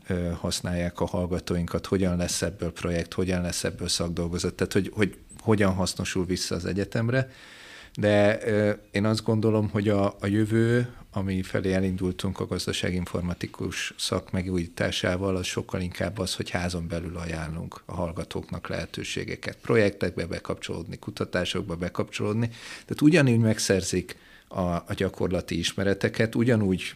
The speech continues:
dolgoznak vállalati projekten, csak éppen mégiscsak valahol az egyetem kontrolljában, tehát hogy nem fogja emiatt elhanyagolni a tanulmányait, vagy még inkább ez pont beépül a tanulmányaiba,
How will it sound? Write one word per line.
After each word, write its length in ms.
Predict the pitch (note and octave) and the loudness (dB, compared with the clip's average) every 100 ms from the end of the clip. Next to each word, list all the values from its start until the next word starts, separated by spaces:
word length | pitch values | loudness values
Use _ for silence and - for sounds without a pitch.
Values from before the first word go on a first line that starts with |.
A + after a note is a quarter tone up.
| - | -8
dolgoznak 580 | - E2+ F2 - F2+ - | -4 -2 -2 -4 -4 -2
vállalati 520 | F2+ F2 F2 F2 - | -2 0 0 -2 -4
projekten, 640 | - F2 F#2 G2+ C3 C3+ - - - - | -4 0 0 2 2 2 0 -12 -20 -12
csak 200 | - A#2+ | 0 4
éppen 320 | C#3 A2 A2+ A2 | 6 6 4 6
mégiscsak 500 | A2 F#2+ - G#2 - | 6 4 2 0 2
valahol 320 | G2 F#2+ F#2 | 2 4 2
az 100 | F#2+ | 2
egyetem 440 | F2+ F2+ - E2+ | 2 2 0 -2
kontrolljában, 840 | - E2 E2 G2 E2+ E2 F2 F#2+ F#2+ | -2 -4 0 0 0 0 0 0 0
tehát 240 | F2+ - | -2 0
hogy 100 | F#2 | 2
nem 240 | G#2 G#2+ | 4 2
fogja 720 | G#2+ - F2+ F2+ F#2 F2 F2 - | 2 2 2 2 2 2 2 0
emiatt 560 | G#2+ F2+ E2+ E2+ - F#2 | -2 0 2 0 -2 -2
elhanyagolni 640 | E2+ F2 F2 E2+ F2 E2 | 0 0 -2 -2 -2 -4
a 40 | E2 | -4
tanulmányait, 720 | F#2+ G#2 A2+ B2 B2 B2 - | -2 0 2 2 2 0 2
vagy 180 | A2+ G#2+ | 4 6
még 280 | A#2+ G#2+ F#2+ | 4 2 0
inkább 380 | F2 - G2+ | 0 2 4
ez 120 | G2 - | 2 2
pont 260 | A2 G2 | 0 0
beépül 440 | F#2 F2 E2+ - F#2 | 2 2 0 -2 -6
a 60 | |
tanulmányaiba, 1000 | - F2+ E2 D#2+ E2 E2 E2+ E2+ F#2+ G2+ | -2 -2 0 -2 -2 -2 -2 -2 0 -2